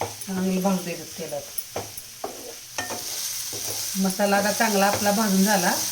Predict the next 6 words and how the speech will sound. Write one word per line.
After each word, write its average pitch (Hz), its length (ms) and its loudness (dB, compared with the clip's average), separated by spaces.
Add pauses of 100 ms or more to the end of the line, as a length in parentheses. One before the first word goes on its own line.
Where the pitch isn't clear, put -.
(1080)
आता 185 140 2
आपण 202 180 2
मसाले 214 380 2
घेतले, 220 280 0 (1000)
घरचा 214 300 2
मसाला, 233 540 4